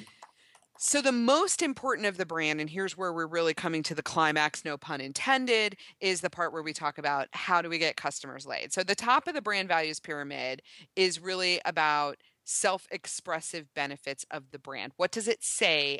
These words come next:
about our ideal customer? So if you remember back, like, I don't know, thirty minutes ago, we talked about what's the profile of the singular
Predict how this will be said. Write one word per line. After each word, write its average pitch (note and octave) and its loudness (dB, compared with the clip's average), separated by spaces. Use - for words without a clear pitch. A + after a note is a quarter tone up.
about C#3+ -4
our E3 -2
ideal D#3+ -2
customer? C#3 -10
So D#3 -2
if D#3 -4
you F3+ -6
remember E3 -2
back, D3 2
like, C#3+ -4
I D3 -4
don't C#3+ -4
know, C#3+ -10
thirty F3+ -8
minutes D#3+ -6
ago, D3+ -6
we C#3+ -6
talked C#3+ -8
about C#3 -6
what's D#3+ -6
the - -12
profile D3 0
of C#3 -4
the F3+ -8
singular F#3+ 0